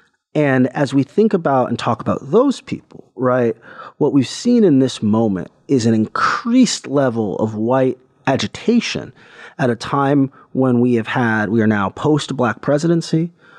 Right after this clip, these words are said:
when we have census predictions that are suggesting that we are approaching a day when we will be a majority racial minority country, right? That,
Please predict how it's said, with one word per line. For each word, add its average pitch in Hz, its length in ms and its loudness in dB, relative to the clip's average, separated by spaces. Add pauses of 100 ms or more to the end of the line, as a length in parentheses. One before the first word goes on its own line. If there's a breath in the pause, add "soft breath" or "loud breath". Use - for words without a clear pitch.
(120 loud breath)
when 117 220 0
we 110 100 2
have 101 140 -6
census 139 400 -2
predictions 131 800 -2 (260 loud breath)
that 113 220 0
are 104 40 0
suggesting 110 680 -2
that 104 320 -2 (420)
we 127 180 2
are 104 120 0
approaching 123 500 -2
a 101 60 0
day 110 480 0 (340 loud breath)
when 107 320 0
we 107 100 2
will 101 140 0
be 104 140 0
a 98 40 0
majority 104 540 0
racial 104 340 0
minority 92 460 0
country, 165 480 -2 (580 soft breath)
right? 127 360 0 (260 loud breath)
That, 127 540 0